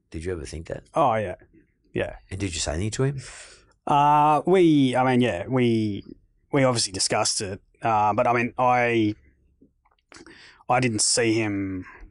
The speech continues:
Speaker 2: like, until, um, we were, um,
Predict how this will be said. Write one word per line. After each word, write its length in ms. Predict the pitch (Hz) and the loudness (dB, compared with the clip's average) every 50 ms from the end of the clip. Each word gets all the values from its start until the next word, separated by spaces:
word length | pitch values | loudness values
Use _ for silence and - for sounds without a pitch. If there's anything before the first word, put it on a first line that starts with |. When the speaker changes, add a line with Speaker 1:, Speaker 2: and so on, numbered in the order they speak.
| _ - | _ -4
Speaker 2:
like, 160 | 110 110 - | -4 -4 -2
until, 600 | 110 104 - - 113 104 101 98 98 95 92 - - _ _ _ _ _ _ _ _ _ _ _ _ _ - | -2 -6 -2 -2 -2 -2 0 -2 -4 -6 -8 -10 -14 _ _ _ _ _ _ _ _ _ _ _ _ _ -8
um, 300 | 98 98 90 90 90 90 | -6 -6 -6 -6 -6 -6
we 140 | 98 101 95 | -6 -6 -4
were, 400 | 92 95 92 90 90 87 - - - _ _ - _ _ _ _ _ _ - - - - | -4 -4 -4 -6 -8 -10 -12 -18 -20 _ _ -20 _ _ _ _ _ _ -18 -18 -12 -10
um, 440 | 95 95 92 - - 87 - - | -10 -10 -10 -12 -14 -14 -16 -18